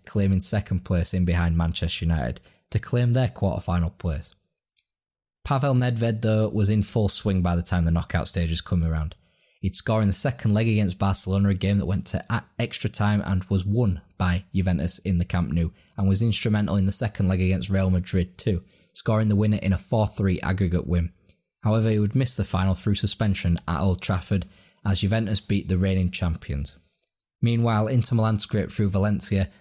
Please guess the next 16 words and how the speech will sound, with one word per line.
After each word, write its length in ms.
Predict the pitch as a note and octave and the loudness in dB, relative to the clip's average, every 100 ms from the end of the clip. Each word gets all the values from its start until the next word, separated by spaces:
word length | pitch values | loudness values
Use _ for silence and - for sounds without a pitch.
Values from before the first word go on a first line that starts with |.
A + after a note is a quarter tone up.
| - | 0
and 100 | G2+ | 2
Milan 340 | G2 G#2+ A2 G#2 | 4 4 4 4
needed 280 | G#2 F#2+ | 4 0
a 60 | F2 | -2
crucial 540 | - - A#2+ - G2+ | -4 -2 0 2 2
ninetieth 540 | F#2+ G2+ G2+ - G2 - | 2 4 2 0 -2 2
minute 220 | G2+ F2 | 0 2
winner 240 | G2 F#2+ C#2+ | 2 2 0
against 360 | F#2+ F#2+ - | -2 -2 0
Ajax 420 | G2 F#2+ - - - - _ | 0 0 -2 -8 -18 -20 _
to 100 | - | -6
stop 260 | - G#2 - | -2 -2 0
an 60 | G2+ | 0
away 220 | A2 A2 | 2 2
goals 280 | A2 G#2 G2+ | 2 2 0
defeat, 460 | F2+ - F#2+ F3+ | -2 0 0 -2